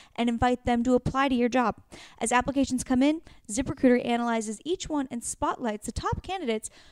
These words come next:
so you never miss a match. And ZipRecruiter is so effective that eighty percent of employers who post on ZipRecruiter get a quality candidate through the site within the first day. That is so effective.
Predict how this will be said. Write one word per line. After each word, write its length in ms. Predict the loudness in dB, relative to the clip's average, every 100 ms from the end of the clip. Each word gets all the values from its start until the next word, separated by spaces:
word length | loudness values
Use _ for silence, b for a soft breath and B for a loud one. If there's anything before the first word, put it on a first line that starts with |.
| b
so 160 | -2
you 180 | 0 0
never 380 | 0 0 0 2
miss 220 | 2 0
a 40 |
match. 480 | -2 -2 -6 -10 -20 _ B B B
And 120 | -2
ZipRecruiter 460 | 0 -2 -4 -6 -6
is 80 |
so 240 | -4 -2 -2
effective 580 | -2 -4 -4 -4 -6 -4
that 120 | -6 -4
eighty 280 | -2 0 0
percent 360 | -2 -2 -2
of 80 | -2
employers 540 | -2 0 0 0 -2
who 100 | -6
post 460 | -4 -2 -2 -4 -4
on 160 | 0 0
ZipRecruiter 560 | 0 -6 -4 -6 -6 -10 B B
get 120 | -2
a 40 | -2
quality 460 | 2 2 4 2
candidate 540 | -2 -4 -2 -2 -4 -6 _ -4
through 220 | 2 2
the 80 | 2
site 300 | 2 0 0 b b
within 300 | -2 2 0
the 60 | 0
first 460 | 0 0 2 -2 _ -2
day. 480 | 2 4 2 0 -8 b b
That 200 | 0 2
is 140 | 0
so 360 | -2 2 4 6
effective. 540 | 2 -2 -2 -6 -6